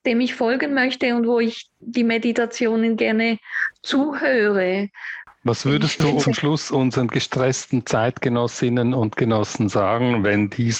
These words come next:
Speaker 2: äh, einfach wirklich nicht einfach so sich für eine Stunde zurückziehen können, um sich zu entspannen?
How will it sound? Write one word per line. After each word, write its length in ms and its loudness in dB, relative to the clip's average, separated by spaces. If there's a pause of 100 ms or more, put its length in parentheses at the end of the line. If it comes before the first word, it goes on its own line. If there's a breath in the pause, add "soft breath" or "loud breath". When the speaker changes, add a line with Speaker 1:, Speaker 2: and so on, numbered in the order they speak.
(120)
Speaker 2:
äh, 260 2
einfach 580 -2
wirklich 680 0
nicht 720 0 (720 loud breath)
einfach 340 0
so 460 0
sich 400 -2 (100)
für 240 -2
eine 220 2
Stunde 460 0
zurückziehen 840 0
können, 420 0
um 280 0
sich 260 -4
zu 140 0
entspannen? 640 0